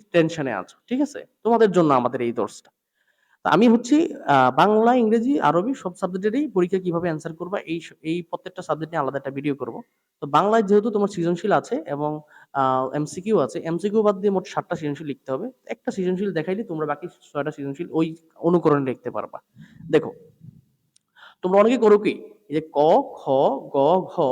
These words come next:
চারটা অ্যান্সার করতে হয়, তোমরা এই ক এবং খ এগুলো ক্লিয়ার করে লেখো না। পরীক্ষক খাতা দেখতে যায়, তখন কি করে, ক আর খ খুঁজে পায় না। তো পরীক্ষকের তো ভাই এক সপ্তাহে তিনশো খাতা জমা দিতে হয়, তাই না? তো উনি তো তোমার খাতায় থেকে একদম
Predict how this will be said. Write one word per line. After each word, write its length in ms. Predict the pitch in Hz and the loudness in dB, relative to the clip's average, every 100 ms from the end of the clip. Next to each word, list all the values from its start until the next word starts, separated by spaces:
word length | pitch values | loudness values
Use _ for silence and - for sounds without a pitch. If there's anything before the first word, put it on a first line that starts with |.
| 147 | 0
চারটা 320 | - 151 - | -2 -2 0
অ্যান্সার 300 | 165 139 190 | -2 0 0
করতে 260 | 196 175 - | 0 0 0
হয়, 200 | 127 143 - _ | 2 0 -2 _
তোমরা 220 | 185 202 | -2 0
এই 260 | - 226 269 - | 0 2 0 0
ক 60 | - 214 220 | 2 6 6
এবং 200 | 185 185 | 4 0
খ 40 | - | 0
এগুলো 220 | 156 190 | 0 0
ক্লিয়ার 460 | 196 - 226 226 202 | -2 0 4 4 4
করে 220 | 185 156 | 0 0
লেখো 300 | 135 117 113 | 0 -4 -8
না। 120 | 69 - _ _ - | -10 -12 _ _ -2
পরীক্ষক 360 | 233 226 233 233 | -2 0 -2 0
খাতা 220 | - 180 | -4 -2
দেখতে 300 | 196 202 - | -2 -4 -4
যায়, 180 | 214 170 - - _ _ - | -2 -2 -4 -20 _ _ -6
তখন 120 | 175 185 | -4 -4
কি 100 | 214 | 0
করে, 200 | 226 139 | 0 0
ক 160 | - 233 254 | -2 -2 0
আর 120 | 240 | 0
খ 120 | - 196 185 165 156 | -2 -2 -2 -4 -10
খুঁজে 260 | - 135 135 | -14 -10 -8
পায় 180 | 90 | -8
না। 120 | 78 - _ _ | -10 -16 _ _
তো 100 | 139 | -10
পরীক্ষকের 480 | 165 160 180 185 190 | -6 -6 -6 -6 -6
তো 80 | 185 | -8
ভাই 160 | 165 156 - | -6 -8 -8
এক 180 | 135 131 | -12 -12
সপ্তাহে 400 | - 160 - 185 185 _ _ | -14 -16 -8 -8 -8 _ _
তিনশো 220 | 180 170 170 | -6 -6 -6
খাতা 160 | 160 156 | -6 -2
জমা 220 | 165 175 | 0 0
দিতে 200 | 127 117 | -4 -8
হয়, 120 | 107 | -10
তাই 120 | 165 | -6
না? 260 | 220 113 - | -6 -6 -10
তো 120 | - | -6
উনি 200 | 190 220 | -2 0
তো 100 | 214 | 0
তোমার 280 | 220 185 185 | -2 0 -2
খাতায় 300 | 185 160 165 | -4 -6 -6
থেকে 400 | 165 165 151 139 | -6 -4 -4 -4
একদম 320 | 147 147 156 | -10 -6 -6